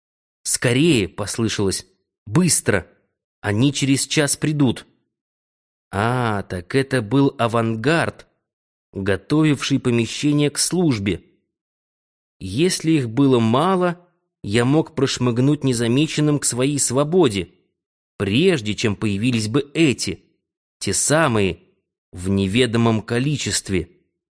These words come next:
Я долго не шевелился, выжидал, следя за перемещениями фонариков в церкви.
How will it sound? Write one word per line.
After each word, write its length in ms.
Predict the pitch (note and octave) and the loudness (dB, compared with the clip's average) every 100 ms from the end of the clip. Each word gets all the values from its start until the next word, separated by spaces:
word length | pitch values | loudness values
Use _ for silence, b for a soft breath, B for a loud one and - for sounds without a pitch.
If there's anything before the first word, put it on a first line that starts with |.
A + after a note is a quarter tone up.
| _ _ _ _ _ _ - | _ _ _ _ _ _ -14
Я 260 | F#2+ F#2 | -4 -4
долго 540 | F2 F#2+ D3 F3 D3+ C#3 | -2 0 2 4 2 2
не 240 | C3+ C#3 | 2 0
шевелился, 920 | - A#2+ A2 G#2+ D3+ D3 - A2+ F2+ - _ _ _ _ - | 0 -2 -2 0 2 2 0 -2 -4 -8 _ _ _ _ -12
выжидал, 960 | F#2 G#2+ G#2+ G#2+ F#2+ D#3+ D#3 A#2 - _ _ _ _ _ _ _ | -4 -2 0 0 2 2 2 0 -8 _ _ _ _ _ _ _
следя 540 | - A2 G#2+ F#2 C3+ | -8 -2 -2 0 2
за 140 | C#3+ B2 | 2 0
перемещениями 960 | - A#2 A2 G#2 - C#3 C#3+ C3 B2 | -2 -2 -2 -4 -4 0 2 2 2
фонариков 840 | A2+ A#2 A2 B2 C3 A#2+ A#2+ - - | 2 0 2 2 2 0 -2 -4 -12
в 120 | - | -6
церкви. 680 | - C3 B2+ - G2+ E2+ - | 0 2 2 0 -4 -6 -8